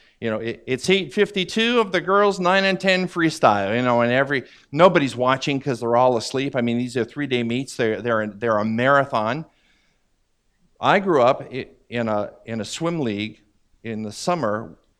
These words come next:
that was more like high school meets. It was a dual meet.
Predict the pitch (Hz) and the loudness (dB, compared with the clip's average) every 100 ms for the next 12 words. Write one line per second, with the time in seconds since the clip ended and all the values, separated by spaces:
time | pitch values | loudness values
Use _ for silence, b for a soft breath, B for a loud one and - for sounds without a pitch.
0 | _ 107 117 - 107 104 123 135 123 120 | _ -6 -6 -4 -10 -10 -6 -4 -2 -2
1 | 120 - _ - 139 - 110 92 76 - | -4 -14 _ -10 -10 -8 -12 -12 -14 -18
2 | 117 107 104 101 139 147 117 92 | -16 -12 -10 -8 -6 -4 -4 -8